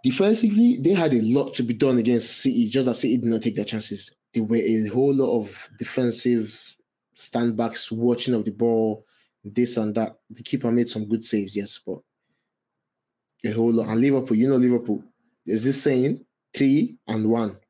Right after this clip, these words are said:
What does that mean? Liverpool have three chances. They're not missing all three. They're going to take one. And that's, that's what City failed to do, and I think Liverpool would punish.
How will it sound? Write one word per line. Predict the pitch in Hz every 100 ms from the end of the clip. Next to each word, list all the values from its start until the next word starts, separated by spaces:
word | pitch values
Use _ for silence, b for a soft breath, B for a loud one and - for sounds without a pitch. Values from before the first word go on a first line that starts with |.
| -
What | 117
does | 113 113
that | 117
mean? | 113 101
Liverpool | 110 123 120 120
have | 117
three | - 120
chances. | 123 120 147 240 - _ _
They're | 110 113
not | 123
missing | 123 120 127
all | 120 113
three. | 120 110
They're | 101
going | 107 110
to | 101
take | 107
one. | 107 98 _ _ _ _ _ _ _ _ _ _ _ _ -
And | 110
that's, | 110 - -
that's | 117 113 -
what | 110
City | - 110 110
failed | - 110
to | 104
do, | 98 101
and | 92
I | 95
think | 110 104
Liverpool | 110 107 104 101
would | 98
punish. | 110 101 - -